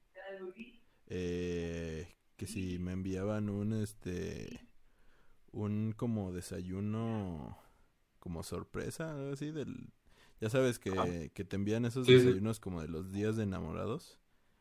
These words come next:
Speaker 2: Ok.
Speaker 1: Me llegaron a decir que si me lo enviaban.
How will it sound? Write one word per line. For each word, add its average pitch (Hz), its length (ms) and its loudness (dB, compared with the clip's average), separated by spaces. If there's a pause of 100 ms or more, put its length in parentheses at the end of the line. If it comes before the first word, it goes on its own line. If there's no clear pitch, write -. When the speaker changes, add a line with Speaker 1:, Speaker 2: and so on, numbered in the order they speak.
(140)
Speaker 2:
Ok. 104 360 4
Speaker 1:
Me 95 120 -2
llegaron 98 380 0
a 107 40 0
decir 101 340 -4
que 104 160 -4
si 101 220 0
me 87 180 -2
lo 85 60 -4
enviaban. 92 540 -4